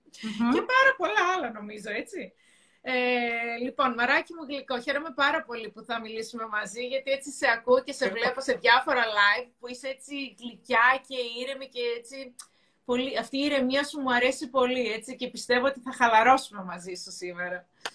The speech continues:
Speaker 2: Λοιπόν, ε, να ξεκινήσουμε, λοιπόν,
Speaker 1: Ε.
Speaker 2: ε, νομίζω με μία, έτσι, πρώτη ερωτησούλα, ε, που πιστεύω ότι είναι πολύ σημαντικό αυτό που είπαμε για το θέμα που θα μιλήσει και ο Αποστόλης στην εκδήλωσή μας για την επικοινωνία.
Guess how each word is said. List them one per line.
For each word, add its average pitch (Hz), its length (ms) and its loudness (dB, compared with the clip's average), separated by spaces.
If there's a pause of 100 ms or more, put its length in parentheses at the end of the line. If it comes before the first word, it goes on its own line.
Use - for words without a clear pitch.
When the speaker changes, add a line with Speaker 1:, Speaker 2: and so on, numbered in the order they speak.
(720)
Speaker 2:
Λοιπόν, 247 720 4
ε, 240 840 -2
να 247 120 0
ξεκινήσουμε, 294 760 -6
λοιπόν, 285 320 2 (240)
Speaker 1:
Ε. 285 60 4
Speaker 2:
ε, 226 400 0 (160)
νομίζω 302 300 -2 (100)
με 269 160 0
μία, 294 220 -2
έτσι, 320 220 -6
πρώτη 302 360 4
ερωτησούλα, 233 840 -2 (720)
ε, 214 840 4
που 240 180 -6
πιστεύω 302 460 2
ότι 349 140 -4
είναι 349 160 -4
πολύ 294 200 0
σημαντικό 285 500 -4
αυτό 320 220 -2
που 294 100 -4
είπαμε 311 260 -2
για 247 360 4
το 240 100 -2
θέμα 294 240 -2
που - 80 -20
θα 285 100 -2
μιλήσει 240 320 -2
και 294 80 2
ο 262 40 2
Αποστόλης 277 460 0
στην 254 280 -4
εκδήλωσή 269 460 -4
μας 277 140 -4
για 285 120 -6
την 254 120 -2
επικοινωνία. 226 880 -2